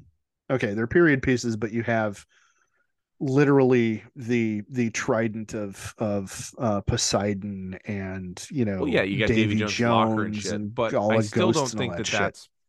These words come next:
Speaker 2: particularly fantasy.
Speaker 1: It's, well, here's the deal. It
Speaker 2: Yeah.
Speaker 1: is, it is fantasy, but it's a very
Speaker 2: Okay.
Speaker 1: particular kind of fantasy that isn't the
Speaker 2: Okay.
Speaker 1: same archetype.
Speaker 2: Okay.
Speaker 1: So that's my, that's my dodge for not bringing him up.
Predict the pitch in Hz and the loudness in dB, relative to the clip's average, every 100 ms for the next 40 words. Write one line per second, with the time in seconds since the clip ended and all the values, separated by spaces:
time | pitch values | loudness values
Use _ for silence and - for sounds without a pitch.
0 | - 107 - 101 98 90 82 80 - _ | -12 -10 -8 -10 -8 -6 -6 -8 -16 _
1 | _ _ 90 90 139 - _ - 190 - | _ _ -12 -10 -10 -12 _ -8 -8 -6
2 | - 196 196 - - 156 156 151 131 185 | 6 10 10 8 2 4 6 6 4 4
3 | 147 139 131 120 - 147 139 147 156 151 | 4 4 4 4 2 2 6 6 4 2
4 | - - - - _ 117 117 139 - - | -4 -8 -16 -20 _ -4 -2 -2 -4 -8
5 | 139 139 151 151 131 113 120 107 113 117 | -8 -10 -4 -2 -2 -4 -6 -4 -2 -4
6 | 117 - 120 117 110 - - 131 160 170 | -6 -4 -2 -4 -6 -6 -2 2 4 4
7 | 156 151 151 156 - 139 131 113 120 113 | 2 0 0 -2 0 2 2 2 0 0
8 | 117 95 110 98 87 - - - - _ | -4 -4 -4 -6 -8 -10 -10 -12 -12 _
9 | _ _ 95 98 80 78 _ _ _ _ | _ _ -6 -6 -8 -14 _ _ _ _
10 | _ - - - 113 98 90 - _ _ | _ -14 -4 2 4 2 -2 -8 _ _
11 | - 104 - 101 92 98 107 104 110 101 | -4 -2 -2 -4 -6 -4 -6 -4 -6 -4
12 | 92 87 92 - 90 - - 90 85 - | -6 -6 -8 -10 -10 -10 -10 -12 -10 -12
13 | - | -12